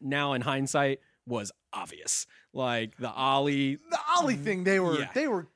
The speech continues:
Speaker 2: they were coming hard and heavy
Speaker 1: Hammering
Speaker 2: with the
Speaker 1: it.
Speaker 2: Ollie stuff
Speaker 1: Yeah.
Speaker 2: all season. But they killed my family.
Speaker 1: Yep.
Speaker 2: Shut up, you little Oliver, fuck, evil Oliver.
Speaker 1: Have you, have you ever thought of doing something you know is wrong, but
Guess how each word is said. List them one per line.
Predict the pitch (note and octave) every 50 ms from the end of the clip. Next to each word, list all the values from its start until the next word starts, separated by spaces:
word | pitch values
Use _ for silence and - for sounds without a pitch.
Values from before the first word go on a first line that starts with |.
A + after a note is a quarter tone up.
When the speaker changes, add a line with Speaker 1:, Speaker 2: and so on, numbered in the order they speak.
| _
Speaker 2:
they | D#3+ A3+ C4+ C4
were | A3+ F#3+ F3 E3 - _ _ _ _ _ _ _ _ _ -
coming | - A3+ G#3+ E3+ C3+ A#2 A2 - _ _ - - - - - - - - - -
hard | D4 C4+ A#3+ G#3+ F3
and | E3+ E3+
heavy | C3+ E3+ D#3 B2+ G#2+
Speaker 1:
Hammering | - - - - F3+ D#3+ D3+ C3+ B2 D#3
Speaker 2:
with | -
the | D3+ D3+
Speaker 1:
it. | D3+
Speaker 2:
Ollie | D3+ D3 C3 B2+ B2+ G#2
stuff | - - B2 G#2+
Speaker 1:
Yeah. | G2+ F#2+ - - - - - _ _ _ _ _ _
Speaker 2:
all | - C#4+ C4+ A#3 F#3+ D#3+
season. | - - - F3 D3 A#2+ G2 F#2+ F2 E2 F#2 - _ _ _ _ _ _ _ _ _ -
But | C4+ C4 B3+ - -
they | B3+ B3 B3
killed | - - - C#4 C#4+ C#4+ C#4
my | C#4 C#4 C#4 C#4
family. | - - F#4 F4+ F4 F4 E4 D#4+ D4 D4+ D4+ D4+ D4 D4 C#4+ C#4 C4+ C4+ C4 B3 A#3 G#3+ F3 - _ _ -
Speaker 1:
Yep. | D#3 D#3 E3+
Speaker 2:
Shut | B3+ B3+
up, | G3
you | E3 D#3
little | D3 C#3 - -
Oliver, | D3 D3 D3 C#3 D3+ C3+ C#3 C#3 A#2+ A2
fuck, | _ - - C#3+ C#3 -
evil | - F3 F3 D3+ D#3 C3
Oliver. | A#2 C3 C#3+ C#3+ D3 C#3+ D3 E3 E3+ E3+ - _ -
Speaker 1:
Have | - D4+ D4
you, | - E4+ E4+ F#4+ -
have | C4+ C#4+ C#4+ -
you | E4+ E4+
ever | E4+ D#4 F4
thought | - - D#4 D4 C#4+ C#4+ - _ _ -
of | C4 B3+ A3+ - - -
doing | - C#4+ C#4+ C#4+ C4+ C4+
something | - C#4 C4 B3+ - C#4 B3+ B3
you | B3 A#3+
know | A#3+ B3 C#4+ C#4+ D4+ D4+
is | C#4+ B3 B3
wrong, | B3 D4 C4+ B3+ B3 A#3+ A#3+ A#3 -
but | - B3 A#3+